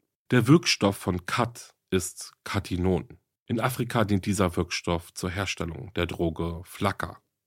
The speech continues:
Die Droge verursacht im medizinisch relevanten Bereich unter anderem einen Anstieg der Körpertemperatur. War das vielleicht der Grund, warum Magdalena häufig das Bedürfnis hatte, sich zu entkleiden?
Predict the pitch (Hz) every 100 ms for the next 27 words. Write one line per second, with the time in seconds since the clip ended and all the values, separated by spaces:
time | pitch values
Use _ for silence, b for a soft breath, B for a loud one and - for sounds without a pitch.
0 | _ - 127 151 147 151 135 127 107 110
1 | - 104 104 98 92 - 131 110 95 -
2 | 98 90 90 90 - 85 87 85 92 85
3 | - - 95 87 82 101 92 87 85 -
4 | 85 82 - 101 - - 92 - 104 -
5 | 87 95 - - - - - - _ _
6 | _ _ _ - 123 156 151 - - 131
7 | 110 107 110 - 101 95 101 92 92 85
8 | 95 87 87 85 104 104 - 87 - 90
9 | - 95 92 87 92 - 95 90 90 -
10 | _ _ - 123 - - - - 98 95
11 | 92 110